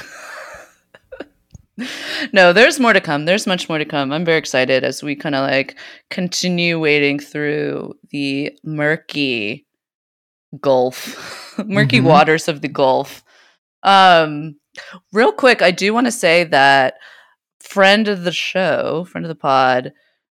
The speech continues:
Speaker 1: uh, Blowback
Speaker 2: Uh-huh.
Speaker 1: from Noah Colwyn and Brendan James, they just premiered season two, uh, which details the Cuban Revolution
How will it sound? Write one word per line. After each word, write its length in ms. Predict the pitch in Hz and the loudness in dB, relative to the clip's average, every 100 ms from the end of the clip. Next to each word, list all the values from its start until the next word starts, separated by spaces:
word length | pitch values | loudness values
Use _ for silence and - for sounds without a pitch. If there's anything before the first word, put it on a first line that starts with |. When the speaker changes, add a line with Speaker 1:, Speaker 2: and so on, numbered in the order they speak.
| _ | _
Speaker 1:
uh, 420 | 165 151 139 135 | -2 2 2 0
Blowback 960 | 151 160 151 156 208 170 117 123 214 - - _ | -4 -4 0 2 4 4 4 2 0 -4 -20 _
Speaker 2:
Uh-huh. 420 | 143 127 120 110 | -4 0 0 0
Speaker 1:
from 180 | 113 170 | -2 -2
Noah 260 | 160 160 165 | 2 2 2
Colwyn 420 | 160 160 165 147 | -2 -2 0 -2
and 100 | 143 | -2
Brendan 360 | 143 143 139 143 | -2 -2 -4 -4
James, 400 | 143 135 131 - | -2 -2 -4 -2
they 200 | 160 170 | 0 0
just 400 | 175 175 175 - | -2 -2 -2 -8
premiered 560 | 175 170 165 156 151 | -6 -2 0 0 -2
season 420 | - - 170 156 147 | -6 -10 -10 -10 -10
two, 600 | - 156 131 120 143 165 _ _ _ _ _ | -6 -4 -4 -4 -8 -12 _ _ _ _ _
uh, 460 | 170 156 147 139 135 - | 2 4 6 4 2 -2
which 300 | 175 170 - - - - | -8 -6 -6 -10 -20 -10
details 520 | 202 240 254 254 233 | -4 -2 2 2 0
the 60 | 202 | -4
Cuban 320 | - 233 220 | -4 -4 0
Revolution 880 | 196 180 190 226 - 120 82 85 | -2 -2 -4 -4 -4 -2 -4 -8